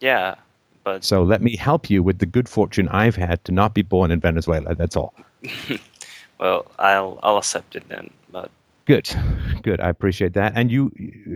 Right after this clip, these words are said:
Speaker 2: please, please never forget, we are an email away. If you need help, if there's anything we can do, an opportunity opens up, anything, let us know.
Speaker 1: Well, I, I don't think, I think that opportunities might,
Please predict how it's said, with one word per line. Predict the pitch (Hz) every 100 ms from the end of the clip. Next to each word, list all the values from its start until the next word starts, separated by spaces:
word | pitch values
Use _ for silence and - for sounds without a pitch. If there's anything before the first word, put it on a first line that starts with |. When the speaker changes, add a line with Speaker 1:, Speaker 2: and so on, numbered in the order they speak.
| 110
Speaker 2:
please, | - 143 117 -
please | - 139 95 -
never | 113 110 113
forget, | 127 120 123 104 _ _ _ _ _ -
we | 101 104
are | 98 95 95
an | 98 95
email | 120 123 117 117 113
away. | 107 104 80 -
If | - 107
you |
need | 107 117 151
help, | 107 139 113
if | 95
there's | 110 95 -
anything | 135 147 139 123
we | 117
can | 123
do, | 104 82
an | 92
opportunity | 101 127 - - 139 120 -
opens | 113 113 110
up, | 98 - - -
anything, | 135 123 - 85 _ _ _ _ _ _ _ _ _ 98
let | 104 107
us | -
know. | 92 - - _ _ _ _ _ _ _ 98
Speaker 1:
Well, | 92 92 -
I, | 101 123 117
I | 131
don't | 139
think, | - 110 107 101 -
I | 110 107
think | - 120 135
that | 117 110 - -
opportunities | 107 104 95 - 104 101 98 87 - 90
might, | 98 98